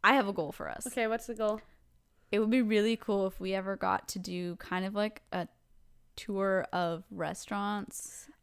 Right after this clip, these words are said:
Speaker 2: I
Speaker 1: and getting to try them,
Speaker 2: yeah,
Speaker 1: but vegan
Speaker 2: like,
Speaker 1: ones.
Speaker 2: kind of like a travel slash food show.
Speaker 1: Yeah,
Speaker 2: Yeah.
Speaker 1: that would be so
Speaker 2: We should pitch
Speaker 1: cool.
Speaker 2: that to Netflix,
Speaker 1: I
Speaker 2: 'cause
Speaker 1: know.
Speaker 2: honestly, there's people I've never heard of getting Netflix shows.
Speaker 1: <laughs>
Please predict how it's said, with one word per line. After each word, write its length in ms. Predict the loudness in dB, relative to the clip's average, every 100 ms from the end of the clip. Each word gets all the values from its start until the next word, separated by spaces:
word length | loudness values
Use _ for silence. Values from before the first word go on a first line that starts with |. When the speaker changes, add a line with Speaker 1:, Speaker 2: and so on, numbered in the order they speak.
| 10
Speaker 2:
I 220 | 12 12
Speaker 1:
and 200 | 12 8
getting 280 | 6 4 0
to 100 | -4
try 320 | 0 2 4
them, 240 | 4 4 8
Speaker 2:
yeah, 240 | 10 8
Speaker 1:
but 40 | 6
vegan 120 | 2
Speaker 2:
like, 180 | 2 4
Speaker 1:
ones. 300 | 4 4 6
Speaker 2:
kind 160 | 8 8
of 60 |
like 160 | 6 6
a 60 | 2
travel 420 | 6 6 6 4
slash 420 | 4 2 2 -4
food 280 | -2 -2 0
show. 380 | 0 0 -2 -4 0
Speaker 1:
Yeah, 480 | 4 6 6 6 8
Speaker 2:
Yeah. 200 | 8 6
Speaker 1:
that 140 | 2 0
would 100 | 2
be 140 | 2
so 360 | 0 -2 4 8
Speaker 2:
We 200 | 10 10
should 200 | 6 6
pitch 180 | 4
Speaker 1:
cool. 80 | 6
Speaker 2:
that 180 | 4 4
to 100 | 2
Netflix, 560 | 0 0 0 0 2 2
Speaker 1:
I 60 | 6
Speaker 2:
'cause 180 | 6 8
Speaker 1:
know. 40 |
Speaker 2:
honestly, 440 | 8 8 6 4 4
there's 220 | 2 0
people 300 | 0 2 4
I've 160 | 4 2
never 340 | 2 4 6
heard 200 | 6 4
of 100 | 2
getting 220 | 2 0 0
Netflix 380 | -4 -6 -10
shows. 580 | -8 6 6 8 8 10
Speaker 1:
<laughs> 640 | 12 12 10 8 4 0